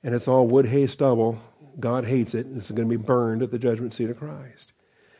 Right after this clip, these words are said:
Because if it's not grace, if it's not faith, if it's not the Holy Spirit leading it, it's not gold, silver, and precious stones that, uh, that honor the Lord. So you were called to freedom. It's not freedom to sin, it's freedom to serve, and grace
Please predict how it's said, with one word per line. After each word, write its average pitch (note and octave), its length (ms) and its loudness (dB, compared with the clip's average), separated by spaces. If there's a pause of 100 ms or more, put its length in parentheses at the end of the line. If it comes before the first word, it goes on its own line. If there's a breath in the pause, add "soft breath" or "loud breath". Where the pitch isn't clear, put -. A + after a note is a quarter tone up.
(100)
Because A#2 200 0
if A#2 100 -2
it's A#2+ 100 -4
not D3 220 2
grace, B2+ 640 -2
if A#2 80 -12
it's A#2+ 140 -8
not C#3 220 0
faith, B2+ 460 2
if A#2+ 60 -8
it's B2+ 120 -6
not C#3+ 180 0
the C#3 80 -4
Holy C3+ 260 0
Spirit C3+ 380 -2
leading B2+ 260 2
it, A#2+ 180 0 (220 loud breath)
it's C3+ 200 0
not C3 300 2
gold, A#2+ 280 2
silver, A#2+ 360 0
and A#2 100 -6
precious A#2 380 -6
stones A2+ 480 -4 (360 loud breath)
that, A2+ 400 -2
uh, A2+ 200 -2 (120)
that A#2+ 160 -2
honor A#2 560 -2
the A#2 140 -2
Lord. - 480 -8 (2000 soft breath)
So - 120 -4
you A#2 100 2
were A#2+ 60 0
called D3 340 0
to D3+ 80 0
freedom. B2 420 2
It's - 120 -6
not C3 160 0
freedom C#3+ 340 2
to A#2+ 80 0
sin, C#3 300 0
it's A2+ 120 -2
freedom B2+ 340 0
to A#2+ 80 -2
serve, A#2+ 520 0
and A2+ 140 -4
grace B2 480 -2